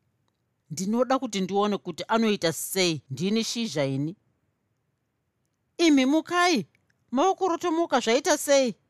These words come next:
"Handisi kurotomoka, ndakasvinura." "Ko, iwe uchiri kuitei? Chivata." Rakati zvino jongwe rokukuridza kechipiri, "Baba imi, namai imi," hope dzikati dzabata. "Baba imi,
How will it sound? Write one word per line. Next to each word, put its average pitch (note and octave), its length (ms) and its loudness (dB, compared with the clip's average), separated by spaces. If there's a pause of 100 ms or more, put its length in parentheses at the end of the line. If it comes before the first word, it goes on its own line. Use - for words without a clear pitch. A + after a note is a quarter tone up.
(640)
"Handisi F#3 540 0
kurotomoka, A3 680 0
ndakasvinura." F#3+ 720 0 (760)
"Ko, A#3+ 120 6
iwe C4 180 4
uchiri A#3+ 260 -4
kuitei? F3 500 -4 (160)
Chivata." A3 460 0 (1500)
Rakati A3 400 0
zvino G3 240 -4
jongwe D#3 340 -4
rokukuridza F3+ 640 -6
kechipiri, F3+ 720 -8 (420)
"Baba F3+ 420 2
imi, F3 460 0
namai E3+ 640 0
imi," D#3+ 440 -4 (220)
hope D3 320 -6
dzikati C#3+ 380 -6
dzabata. D#3+ 640 -2 (640)
"Baba E3+ 460 0
imi, E3+ 460 -2